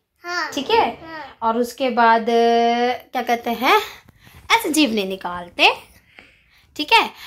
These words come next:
Speaker 2: फिर ऐसे नहीं करो ना बेटा, ऐसे गंदी बात होती है, सब लोग क्या बोलेंगे, "गंदा है अंश", ऐसे नहीं करना, ठीक है? तो हम हैंगिंग काइट बनाएंगे, लेकिन उसके लिए पहले आप खाना खा लो।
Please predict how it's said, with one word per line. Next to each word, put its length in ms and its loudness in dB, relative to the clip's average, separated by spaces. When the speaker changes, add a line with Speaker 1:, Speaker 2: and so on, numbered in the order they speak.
Speaker 2:
फिर 200 0
ऐसे 280 0
नहीं 140 8
करो 200 -2
ना 120 -4
बेटा, 640 -8
ऐसे 120 -12
गंदी 280 -2
बात 260 -8
होती 220 -6
है, 100 0
सब 120 -4
लोग 240 -4
क्या 140 2
बोलेंगे, 400 -2
"गंदा 380 -2
है 120 6
अंश", 580 0
ऐसे 200 -12
नहीं 120 -6
करना, 280 -16
ठीक 220 -12
है? 120 2
तो 80 2
हम 180 4
हैंगिंग 400 2
काइट 340 -2
बनाएंगे, 460 4
लेकिन 360 0
उसके 220 -8
लिए 120 -2
पहले 260 0
आप 240 2
खाना 280 -2
खा 180 2
लो। 320 0